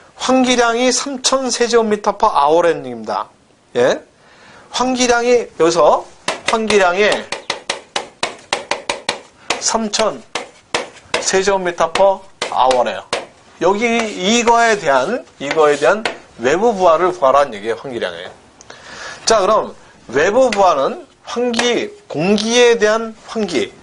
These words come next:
우리가 어떻게 됩니까? 이 실에, 어떠한 실에 우리가 그 환기를 시킬 때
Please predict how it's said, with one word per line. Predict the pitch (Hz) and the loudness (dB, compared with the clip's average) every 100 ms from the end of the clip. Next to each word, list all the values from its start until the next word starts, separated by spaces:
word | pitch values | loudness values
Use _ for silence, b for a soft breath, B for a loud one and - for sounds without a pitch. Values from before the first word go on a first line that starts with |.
| B B - | B B -2
우리가 | 196 220 220 | 0 2 2
어떻게 | 160 214 | 2 0
됩니까? | 185 151 196 | 0 0 -2
이 | 190 220 | 0 0
실에, | 220 - 180 147 - - b b - | 0 0 2 2 0 -8 b b -4
어떠한 | 170 - 202 226 220 | -2 0 2 0 0
실에 | - 220 220 226 220 B - | -2 0 2 2 0 B -6
우리가 | 160 165 185 185 185 - _ | -2 2 2 2 -2 -18 _
그 | 160 151 143 123 127 - - _ - - | -2 2 2 0 -4 -12 -20 _ -20 -6
환기를 | - 247 226 208 | 0 2 2 0
시킬 | - - 180 | -2 -6 -4
때 | 139 113 220 | 0 2 0